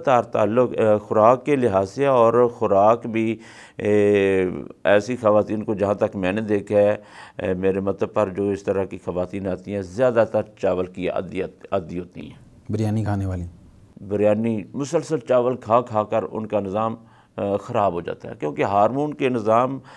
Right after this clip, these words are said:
Speaker 1: کو بس اوقات یہ چیزیں خراب کر دیتی ہیں۔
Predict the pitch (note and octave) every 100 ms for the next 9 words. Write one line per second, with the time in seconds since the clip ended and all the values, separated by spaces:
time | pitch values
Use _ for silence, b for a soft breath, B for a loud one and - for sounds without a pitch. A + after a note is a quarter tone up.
0 | B B B A#2+ B2+ B2+ B2 - F2+ C#3+
1 | C#3+ C#3 A#2+ A#2+ A#2+ A#2 B2 A#2+ B2 B2
2 | G#2 F#2+ F#2 G#2 E2+ - - F2+